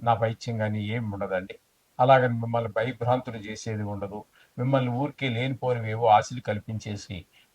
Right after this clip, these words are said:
వాటి మీద మిమ్మల్ని తర్వాత ఆశలు నెరవేరక మనసు నీరు కారిపోయేటువంటి పరిస్థితులు కూడా ఏమీ సంబంధం లేదండి.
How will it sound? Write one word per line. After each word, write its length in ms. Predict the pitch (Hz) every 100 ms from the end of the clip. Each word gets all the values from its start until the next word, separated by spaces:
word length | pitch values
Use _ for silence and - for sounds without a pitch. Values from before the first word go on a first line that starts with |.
| 107
వాటి 220 | 110 107
మీద 180 | 110 107
మిమ్మల్ని 520 | 104 104 104 95 92 _ _ -
తర్వాత 360 | 120 120 120 107
ఆశలు 480 | 92 107 123 120
నెరవేరక 720 | 113 110 107 104 101 107 92 85 _ _ 113
మనసు 260 | 120 -
నీరు 240 | 120 117 117
కారిపోయేటువంటి 640 | 120 110 107 104 90 90
పరిస్థితులు 360 | 98 - 101
కూడా 200 | 95 101
ఏమీ 420 | 110 101 104 117 -
సంబంధం 520 | - 98 101 95 95
లేదండి. 420 | 90 90 95 -